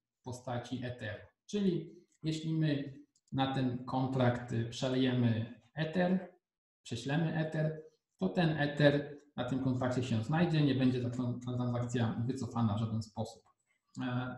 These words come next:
po kodzie tego smart kontraktu, e, można się domyśleć, że jest to swego rodzaju konkurs. No, sytuacja jest dosyć, e, ciekawa,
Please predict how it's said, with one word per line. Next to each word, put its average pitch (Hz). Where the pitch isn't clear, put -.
po 214
kodzie 156
tego 120
smart 135
kontraktu, 123
e, 127
można 190
się 196
domyśleć, 135
że 127
jest -
to 135
swego 135
rodzaju 123
konkurs. -
No, 170
sytuacja 175
jest 143
dosyć, -
e, 120
ciekawa, 123